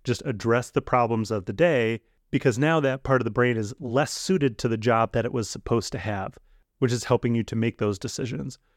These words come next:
Or another thing is if it also causes you to have affected in your reward processing,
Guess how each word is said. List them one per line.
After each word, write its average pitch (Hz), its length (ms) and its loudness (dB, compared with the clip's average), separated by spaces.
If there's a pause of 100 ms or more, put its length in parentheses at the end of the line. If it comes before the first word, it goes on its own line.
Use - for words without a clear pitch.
(280)
Or 143 140 8
another 135 280 4
thing 165 260 2
is 143 240 0
if 120 220 2
it 135 200 2
also 131 380 2
causes 117 400 0
you 123 80 0
to 107 100 -6
have 110 320 -2
affected 127 520 0
in 123 220 -2
your 110 200 2
reward 120 540 2
processing, 123 640 -2